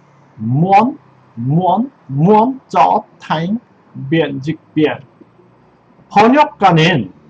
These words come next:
번역가는 머리가 아프잖아요. 번역가는 머리가 아프잖아요. 네. 번역가, 변, 직변. T. 머리가 아프다. 머리가 아프다. Đau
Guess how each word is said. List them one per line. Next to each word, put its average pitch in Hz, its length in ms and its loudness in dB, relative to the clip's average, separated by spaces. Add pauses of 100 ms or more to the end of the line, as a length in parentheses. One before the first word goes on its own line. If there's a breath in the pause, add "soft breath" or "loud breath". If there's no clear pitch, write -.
(200)
번역가는 196 840 2
머리가 208 600 2
아프잖아요. 196 880 0 (800)
번역가는 202 840 2
머리가 196 560 2
아프잖아요. 185 1000 2 (300)
네. 131 400 -4 (520)
번역가, 156 840 0
변, 147 260 -2
직변. 160 680 -4 (400)
T. 143 520 -4 (160)
머리가 208 720 2
아프다. 151 600 0
머리가 147 460 -2
아프다. 135 440 -4 (1040)
Đau 165 440 2